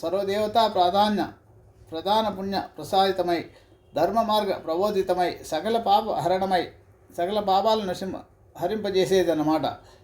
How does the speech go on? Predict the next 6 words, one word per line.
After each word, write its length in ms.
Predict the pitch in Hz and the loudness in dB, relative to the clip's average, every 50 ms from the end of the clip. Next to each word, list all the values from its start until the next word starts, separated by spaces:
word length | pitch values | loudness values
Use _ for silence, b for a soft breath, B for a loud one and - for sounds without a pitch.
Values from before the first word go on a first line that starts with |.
| b _ - | b _ -2
నిలిచి 320 | 175 220 233 - - 214 | 0 0 0 0 -4 -2
తలచిన 560 | - 170 175 190 196 196 233 220 214 175 - - | 0 0 0 0 0 -2 -2 -2 -2 -2 -2 0
వారికి 440 | - 170 180 180 175 175 160 131 - - | 2 4 4 4 2 0 -4 -6 -6 -8
ముక్తిని 340 | 170 190 - - 240 220 | -10 -8 -6 -4 -4 -4
కూడా 240 | 208 202 202 202 202 | -4 -2 0 2 2
ప్రసాదిస్తుంది. 840 | 196 196 180 175 - 190 170 165 151 - - 151 139 127 113 - - | 2 2 0 2 2 2 2 2 0 -4 -8 -6 -6 -6 -6 -8 -12